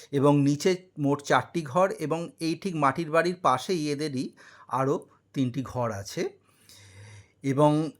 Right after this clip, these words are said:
এখানে এসে আপনাদের যেটা মূল, মূলত ভালো লাগবে যে আপনারা একবারে বাড়ির আদর পাবেন।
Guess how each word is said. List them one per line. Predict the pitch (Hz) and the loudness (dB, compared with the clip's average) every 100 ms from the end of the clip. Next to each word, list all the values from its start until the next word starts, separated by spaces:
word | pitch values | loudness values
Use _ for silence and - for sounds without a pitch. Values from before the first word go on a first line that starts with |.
| _ - | _ 0
এখানে | 175 - 240 233 240 240 - 170 | 0 2 2 4 2 0 -4 -2
এসে | 165 - 160 143 320 _ _ _ _ _ | -2 2 2 2 -2 _ _ _ _ _
আপনাদের | 139 139 160 165 185 185 - | 2 2 4 4 4 0 -2
যেটা | 117 135 147 185 | -6 -2 2 4
মূল, | 143 160 190 220 214 180 _ | 4 2 2 2 0 -4 _
মূলত | 147 156 185 185 | 2 6 6 4
ভালো | - 156 190 | 4 6 6
লাগবে | 180 151 127 151 175 | 8 6 4 -2 -2
যে | - 202 - | -2 -2 0
আপনারা | 147 - 180 185 190 - | 2 2 4 4 2 0
একবারে | 151 - _ - 202 208 208 | -6 -6 _ -4 0 2 2
বাড়ির | 143 131 139 165 185 180 _ - | 4 6 6 4 -4 -8 _ -10
আদর | - 123 135 143 | 0 2 2 -2
পাবেন। | 117 101 95 | -4 -8 -10